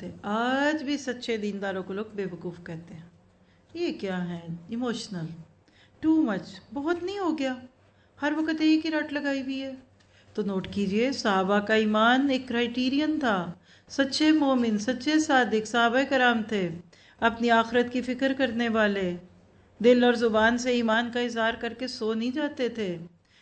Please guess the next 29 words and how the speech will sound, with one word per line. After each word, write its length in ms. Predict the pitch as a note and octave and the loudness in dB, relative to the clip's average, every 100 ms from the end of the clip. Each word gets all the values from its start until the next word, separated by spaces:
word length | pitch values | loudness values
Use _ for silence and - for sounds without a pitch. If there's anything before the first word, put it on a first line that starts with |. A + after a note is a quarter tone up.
| _ - | _ 0
क्यों 200 | D#4 E4 | 2 2
ना 100 | D4 | 2
अल्लाह 280 | B3 A#3+ | 2 2
उनको 280 | A3+ A3 A3 | 0 -2 -4
कहे 360 | G#3+ G3+ G#3 G3+ | -2 -2 0 -2
कि 140 | G3+ | -4
"रदियल्लाहु 800 | G3 F#3 G3 F#3+ F#3 F#3 G3+ B3 | -6 -6 -4 -4 -4 -4 -4 -6
अन्हु 240 | A3+ A3 | -6 -6
व 120 | G#3 G#3 | -4 -4
रदू 400 | G#3 G#3 A3+ A#3+ | -4 -4 -6 -4
अन", 280 | G#3 F#3 - _ _ _ _ A3+ | -6 -8 -14 _ _ _ _ -2
लेकिन 380 | A#3 A#3 A#3 A3 | -2 -2 -6 -4
मुनाफिक 640 | G#3 G3+ G#3+ - B3 B3 | -2 0 -2 -2 -6 -4
उनको 280 | G3+ F#3+ G3+ | -6 -6 -6
बेवकूफ़ 640 | F3+ F#3+ F#3 F3+ G#3+ A#3 | -4 -4 -6 -8 -6 -6
समझता 580 | - G#3 F#3+ F#3 - F#3+ | -6 -8 -8 -8 -10 -10
है। 340 | F3 F3 - _ _ _ _ _ - | -10 -10 -18 _ _ _ _ _ -6
आगे 220 | G#3 G#3+ A3+ | -2 0 0
देखेंगे 420 | G#3+ G#3 B3 B3 | 0 -2 -2 0
हम 140 | A#3 | 0
जाकर 420 | G#3 G3 G3 G#3+ G#3 | -2 -2 -4 -4 -4
इसी 240 | G#3 A#3 | -4 -6
सूरत 340 | A3 G3+ G3+ G3+ | -6 -6 -6 -6
की 60 | |
आयत 220 | G3+ F#3+ G3 | -6 -6 -6
वन 160 | G3 | -6
थर्टी 280 | G3+ G3 G3 | -6 -8 -10
सेवन 380 | G3 G3 F#3+ A3+ | -8 -6 -4 -4
में, 260 | A#3+ C#4+ | -2 -2